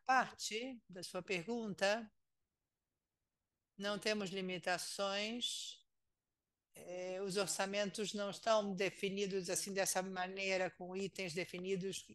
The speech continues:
em percentagens para cada, eh, categoria. E se é possível financiar o trabalho das equipes técnicas? Sim, claro que sim.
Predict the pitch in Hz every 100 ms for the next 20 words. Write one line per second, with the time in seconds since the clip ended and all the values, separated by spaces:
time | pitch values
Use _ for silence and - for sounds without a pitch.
0 | - 220 196 - - 180 - 180 185 175
1 | 170 - 170 156 175 165 165 143 - -
2 | - _ _ _ _ 190 165 165 165 165
3 | 160 - - _ - 175 165 175 170 175
4 | 170 160 156 - _ _ _ _ _ 196
5 | - 220 214 214 220 220 202 196 202 196
6 | 180 - 202 196 196 185 190 185 180 185
7 | 180 180 180 - 220 196 180 175 156 -
8 | - 233 196 151 196 185 180 - 170